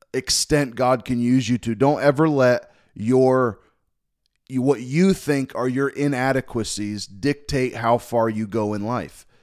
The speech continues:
because it's not by your ability in the first place. It's by God's might and by God's power that you can do things. It's not by might, not, nor by power. It's by the Spirit. And so you've gotta,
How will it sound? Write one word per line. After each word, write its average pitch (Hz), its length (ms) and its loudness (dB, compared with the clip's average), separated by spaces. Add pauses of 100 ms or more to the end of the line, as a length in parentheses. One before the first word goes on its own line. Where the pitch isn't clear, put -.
(240)
because 135 320 0
it's - 220 -4
not 135 320 0
by 127 120 2
your 123 240 2
ability 120 400 0
in 117 120 -4
the 113 60 -4
first 160 340 -2
place. 73 360 -10
It's 127 200 -6
by 117 240 -4
God's 123 460 -2
might 127 560 -2
and 110 140 -10
by 113 160 -4
God's 113 360 -4
power 110 580 0 (260)
that 113 160 -2
you 139 200 4
can 127 180 -4
do 143 160 4
things. 85 320 -10
It's 87 140 -10
not 123 200 -2
by 143 140 2
might, 123 340 0
not, 110 280 -8
nor 127 180 -2
by 120 200 -2
power. 120 440 -2 (260)
It's 113 220 -8
by 120 260 -2
the 104 140 -6
Spirit. 139 580 2 (140)
And 123 160 -8
so 135 140 -2
you've 123 240 -2
gotta, 127 360 0